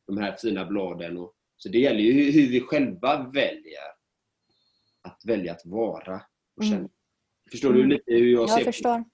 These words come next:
Speaker 2: Mm, jag förstår. Och det är så jag ser på det också, att vi har val.
Speaker 1: Mm.
Speaker 2: Hur vi väljer att agera, hur vi väljer att vara, hur vi väljer att uppleva saker. Alltså
Speaker 1: Mm.
Speaker 2: det, det, vi har ett val hela tiden.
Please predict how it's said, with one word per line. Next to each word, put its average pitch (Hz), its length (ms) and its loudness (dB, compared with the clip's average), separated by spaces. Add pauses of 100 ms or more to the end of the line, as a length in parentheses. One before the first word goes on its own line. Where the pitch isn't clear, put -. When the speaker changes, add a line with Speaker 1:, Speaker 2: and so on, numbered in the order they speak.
(100)
Speaker 2:
Mm, 208 300 -6
jag 214 120 -8
förstår. 226 420 -2 (680)
Och 190 60 -8
det 220 60 2
är 214 60 0
så 208 200 -2
jag 196 360 0
ser 180 220 -6
på 185 160 -6
det 185 80 0
också, - 260 -6
att 175 140 -8
vi 175 80 -4
har 175 180 -6
val. 180 460 -4 (680)
Speaker 1:
Mm. 160 300 -10
Speaker 2:
Hur 185 220 -2
vi 175 240 -2
väljer 165 480 -2
att 165 160 -6
agera, 165 400 -6
hur 170 120 -6
vi 170 60 -2
väljer 165 320 -4
att 165 80 -10
vara, 160 380 -4
hur 170 120 -6
vi 170 60 -2
väljer 165 420 -4
att - 360 -8 (160)
uppleva 165 380 -6
saker. 160 640 -4 (960)
Alltså 185 140 -4
Speaker 1:
Mm. 190 200 -4
Speaker 2:
det, 185 60 -10
det, 185 80 -2
vi 190 80 -4
har 220 120 0
ett 202 60 -2
val 220 340 -2
hela 175 200 -6
tiden. 190 420 -4